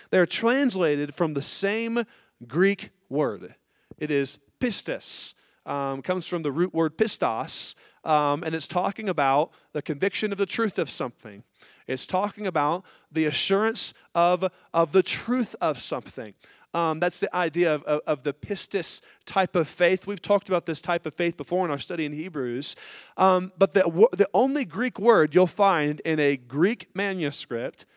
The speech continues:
in a Greek New Testament, is that word pistis. And from that same word,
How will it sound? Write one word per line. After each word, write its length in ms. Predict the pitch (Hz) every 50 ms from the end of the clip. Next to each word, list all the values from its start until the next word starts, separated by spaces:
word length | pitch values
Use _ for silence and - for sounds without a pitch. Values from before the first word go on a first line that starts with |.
| _ _ -
in 100 | 151 147
a 100 | 139 127
Greek 400 | 117 113 143 180 226 226 - -
New 120 | 226 220
Testament, 560 | - - 185 170 - - - 135 123 123 123 -
is 160 | 139 135 127
that 220 | 139 143 143 -
word 240 | 135 139 147 147 - _
pistis. 680 | - - - - - - 110 - - - - - - - - - - - - _ _ -
And 160 | - 175 165
from 280 | - - 208 220 240 226
that 200 | 220 208 190 -
same 420 | - - - 214 220 254 240 214
word, 540 | 220 233 208 156 123 110 113 127 139 160 175